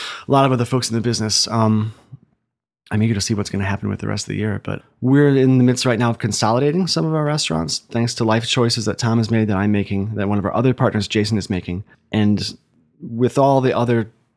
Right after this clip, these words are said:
changes going on in the consolidation, it didn't make much sense to keep going with the Jeremy Quinn Selections label. I might pick it up again at some point later when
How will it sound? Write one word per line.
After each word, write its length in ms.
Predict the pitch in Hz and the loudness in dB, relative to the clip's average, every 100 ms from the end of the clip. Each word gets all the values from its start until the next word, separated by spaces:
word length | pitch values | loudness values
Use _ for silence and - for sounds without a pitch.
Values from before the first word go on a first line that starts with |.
| _ _ | _ _
changes 400 | - 127 117 113 | -2 2 2 0
going 260 | - 113 107 | -2 -2 0
on 160 | 107 107 | 0 0
in 80 | |
the 120 | 104 104 | -2 -4
consolidation, 600 | - 110 113 110 110 117 | -6 -2 -2 0 0 0
it 60 | |
didn't 180 | 143 135 | 2 4
make 160 | 123 120 | 2 2
much 160 | 117 | 0
sense 260 | - 110 - | 0 -2 -2
to 100 | - | -10
keep 240 | - 113 | -8 -8
going 340 | - 104 95 95 - - - - - - | -4 -2 -2 -6 -10 -18 -16 -16 -18 -8
with 160 | 110 107 | -6 -4
the 80 | |
Jeremy 260 | 98 104 101 | -2 -2 -2
Quinn 400 | - 98 101 95 | -2 -2 -2 -4
Selections 520 | - 101 90 92 90 | -4 -4 -4 -6 -6
label. 200 | 98 95 | -6 -2
I 60 | 98 | 0
might 180 | 135 123 | 0 2
pick 160 | 135 | 2
it 60 | 131 | 2
up 120 | 123 | 4
again 180 | 127 117 | 4 2
at 80 | 95 | 0
some 200 | 113 110 | -2 0
point 180 | 113 | 0
later 260 | 101 107 131 | 0 0 0
when 360 | 113 101 98 | 0 -2 -4